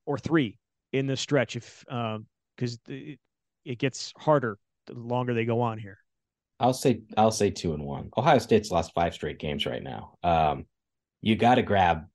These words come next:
Speaker 2: a couple of these wins at this stage. Uh, I mean, it's, it's such a logjam in the Big Ten right now. And despite losing three straight games, Wisconsin is sitting here in a, what,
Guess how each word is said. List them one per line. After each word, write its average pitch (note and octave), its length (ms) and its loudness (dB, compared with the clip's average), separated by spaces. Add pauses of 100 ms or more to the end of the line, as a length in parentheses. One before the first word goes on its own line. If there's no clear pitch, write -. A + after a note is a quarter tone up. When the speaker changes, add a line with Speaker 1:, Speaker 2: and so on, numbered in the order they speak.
(1500)
Speaker 2:
a D#2 100 -8
couple D#2+ 300 -8
of C#2+ 80 -6
these C#2 220 -10
wins - 400 -10
at - 160 -10
this - 160 -2
stage. - 480 -8
Uh, C#2+ 320 -10
I - 120 -8
mean, F#2+ 200 2
it's, C3+ 260 4
it's - 200 2
such - 160 2
a A2 80 2
logjam F#2 500 2
in E2 60 -6
the D#2+ 80 -8
Big E2 200 -4
Ten D2+ 300 -6
right C2+ 220 -8
now. C#2+ 300 -6
And C#2 140 -14 (340)
despite B2 440 4
losing F#2 320 2
three F#2 200 0
straight E2+ 260 -2
games, D#2+ 340 -2 (300)
Wisconsin F#2 560 -2
is E2 100 -6
sitting F2+ 220 0
here E2+ 220 0
in D#2+ 60 -2
a, C2+ 260 -6 (520)
what, - 160 -14